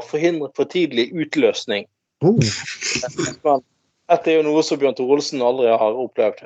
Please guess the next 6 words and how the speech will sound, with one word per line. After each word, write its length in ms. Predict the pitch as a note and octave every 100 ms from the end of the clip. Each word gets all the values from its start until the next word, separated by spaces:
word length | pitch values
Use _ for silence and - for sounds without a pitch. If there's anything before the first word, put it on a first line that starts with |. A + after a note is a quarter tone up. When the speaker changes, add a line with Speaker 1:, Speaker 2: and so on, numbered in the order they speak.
| -
Speaker 1:
eh, 200 | C#3+ A#2 G#2+
sikkert, 360 | B2 A2+ A2 - _ -
eh, 800 | C3 A#2 A#2 A2+ A2+ G#2+ G#2+ G#2 _ _ _ _ _ _ _ -
der 160 | B2 B2
er 80 |
det, 80 | A#2